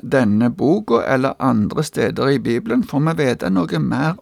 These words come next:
om Mika og hans personlige liv. Det eneste vi får vite, er hvor han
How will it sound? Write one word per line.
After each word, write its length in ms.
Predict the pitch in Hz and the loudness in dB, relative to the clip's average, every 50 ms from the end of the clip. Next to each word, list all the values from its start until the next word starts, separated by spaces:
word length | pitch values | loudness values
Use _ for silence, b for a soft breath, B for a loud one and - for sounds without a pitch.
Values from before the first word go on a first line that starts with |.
| _ _ - | _ _ 0
om 220 | 131 180 214 226 - - | 2 4 4 2 0 -2
Mika 580 | 113 123 120 117 147 190 - - _ - - - | -2 0 0 0 0 -2 -4 -6 _ -6 -6 -6
og 160 | - 120 120 | -6 -6 -4
hans 240 | 120 120 127 117 - | -4 -4 -4 -4 -6
personlige 800 | - - 120 123 - - - 117 143 180 175 127 120 - 113 104 | -10 -10 -10 -10 -10 -8 -6 -4 -4 -2 -2 -4 -4 -6 -6 -6
liv. 360 | 107 110 151 208 202 - - - B B B B B B B B B B - | -4 -4 -2 -2 -2 -4 -6 -10 B B B B B B B B B B -12
Det 60 | - - - | -12 -6 -4
eneste 560 | 127 113 98 - 120 147 220 - - - 247 | -2 -2 -2 0 0 0 -2 -2 -4 -4 -2
vi 140 | 208 196 190 | -2 -2 -2
får 220 | - - - - 143 | -4 -4 -4 -2 -2
vite, 380 | 135 120 113 - - - 208 - | 0 -2 -2 -2 -2 -4 -4 -2
er 160 | - 117 110 - - | -2 -2 -4 -4 -8
hvor 380 | - - - 139 180 240 247 - - | -8 -4 -2 0 0 -2 -2 -6 -6
han 160 | - 202 233 | -2 -2 -2